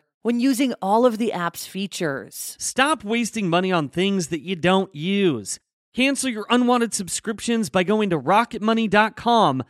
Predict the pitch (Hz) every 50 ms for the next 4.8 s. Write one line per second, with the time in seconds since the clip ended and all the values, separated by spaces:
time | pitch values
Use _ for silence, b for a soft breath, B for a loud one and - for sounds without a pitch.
0 | _ _ _ - - - 160 160 156 165 156 - - 165 151 151 160 165 156 151
1 | 147 160 151 131 110 101 - - - - - 254 262 277 269 - - 170 170 196
2 | 214 262 262 - 320 - 247 269 262 277 277 208 240 214 226 - - - - 214
3 | 202 196 196 196 196 - - - - - 185 175 160 175 - - 170 151 170 156
4 | 151 156 156 160 156 151 135 120 - - - - - - -